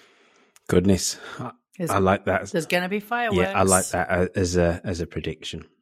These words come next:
Speaker 1: And, and I,
Speaker 2: Me
Speaker 1: and I
Speaker 2: too.
Speaker 1: suppose the whole thing about Nolatando is to get Kate out of, uh, Ambridge for, for a couple of weeks so Kirsty and Eric can properly get their claws into each other.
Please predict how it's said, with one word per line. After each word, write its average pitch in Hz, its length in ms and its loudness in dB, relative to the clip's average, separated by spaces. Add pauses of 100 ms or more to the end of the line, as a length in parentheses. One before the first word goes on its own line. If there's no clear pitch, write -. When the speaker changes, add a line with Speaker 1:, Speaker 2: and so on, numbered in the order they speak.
(600)
Speaker 1:
And, 120 180 4
and 127 140 4
I, 120 80 2
Speaker 2:
Me 92 140 0
Speaker 1:
and 117 80 2
I 113 60 2
Speaker 2:
too. 113 80 -2
Speaker 1:
suppose - 1080 -4 (300)
the 95 60 -6
whole 113 240 2
thing 101 220 -2
about 92 300 0
Nolatando 92 960 -2
is 82 320 -4
to 85 220 -8 (160)
get - 500 0 (160)
Kate - 460 -6 (180)
out 127 440 0
of, 73 280 -8
uh, 73 120 -2 (100)
Ambridge 80 680 -2 (300)
for, 87 200 -2 (160)
for 95 120 2
a 85 60 6
couple - 380 -2
of 80 80 -2
weeks 87 520 0
so 90 540 0 (140)
Kirsty 104 600 -2
and 90 140 -2
Eric 90 300 2
can 85 200 -10 (160)
properly 92 320 -2
get 87 140 -2
their 78 120 -6
claws 104 360 0
into 73 240 -8
each - 180 -8
other. 65 200 -14